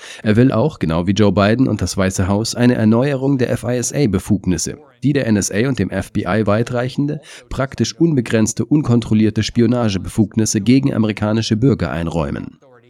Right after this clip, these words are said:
So brachte er diese bizarre Geschichte in Umlauf, in der er behauptete, es gäbe beängstigende, erschreckende Geheimdienstinformationen, die die Welt über die Aktivitäten der Russen wissen müsse.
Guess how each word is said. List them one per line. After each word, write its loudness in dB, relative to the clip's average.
So 4
brachte 0
er 2
diese 4
bizarre 0
Geschichte 0
in -2
Umlauf, 2
in 4
der 2
er 2
behauptete, 0
es -4
gäbe 2
beängstigende, 0
erschreckende 2
Geheimdienstinformationen, 2
die 2
die 4
Welt -2
über 2
die 0
Aktivitäten 2
der 2
Russen 2
wissen 2
müsse. -2